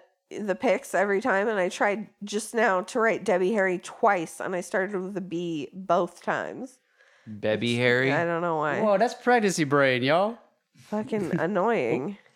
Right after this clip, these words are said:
Speaker 3: Um, okay, so that's the artist, Debbie
Speaker 2: Yeah,
Speaker 3: Harry.
Speaker 2: Debbie Harry. I've never heard of her.
Speaker 3: She's wearing a vulture shirt.
Speaker 1: Great.
Speaker 2: Nice tits. She got good tits. Jesus. All right.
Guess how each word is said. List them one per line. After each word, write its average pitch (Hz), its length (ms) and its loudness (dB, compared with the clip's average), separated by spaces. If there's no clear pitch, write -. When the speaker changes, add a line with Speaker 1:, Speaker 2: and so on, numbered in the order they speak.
Speaker 3:
Um, 127 340 2
okay, 127 240 0
so 127 140 -6
that's 151 140 -4
the 185 140 -16
artist, 107 680 -10
Debbie 113 260 -12
Speaker 2:
Yeah, 90 220 -2
Speaker 3:
Harry. 113 160 -10
Speaker 2:
Debbie 98 260 2
Harry. 98 200 4
I've 101 120 2
never 101 320 2
heard 82 220 -4
of - 60 -14
her. - 180 -12
Speaker 3:
She's 123 180 -8
wearing 135 180 2
a 113 60 2
vulture 107 680 -2
shirt. - 360 -8
Speaker 1:
Great. 240 380 -6
Speaker 2:
Nice 101 160 -2
tits. - 500 -6
She - 140 -6
got 101 100 0
good 101 180 -2
tits. - 400 -6
Jesus. - 540 -18
All 95 80 0
right. 85 200 2